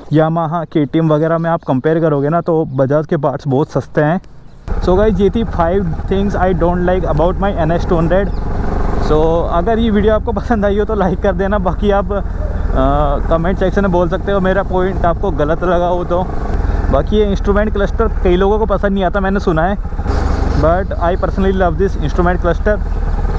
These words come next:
बाकी कुछ लोग बोलते हैं कि इसमें information बहुत कम आती है, like इसमें gear position indicator कहीं भी नहीं दिखता, तो I don't think इतनी ज़्यादा need है उसकी। Well, सारी bikes में होता है।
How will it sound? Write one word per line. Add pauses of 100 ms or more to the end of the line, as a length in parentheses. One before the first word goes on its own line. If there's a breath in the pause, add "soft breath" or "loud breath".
बाकी
कुछ
लोग
बोलते
हैं
कि
इसमें
information
बहुत
कम
आती
है,
like
इसमें
gear
position
indicator
कहीं
भी
नहीं
दिखता, (1040)
तो
I
don't
think
इतनी
ज़्यादा
need
है
उसकी।
Well,
सारी
bikes
में
होता
है।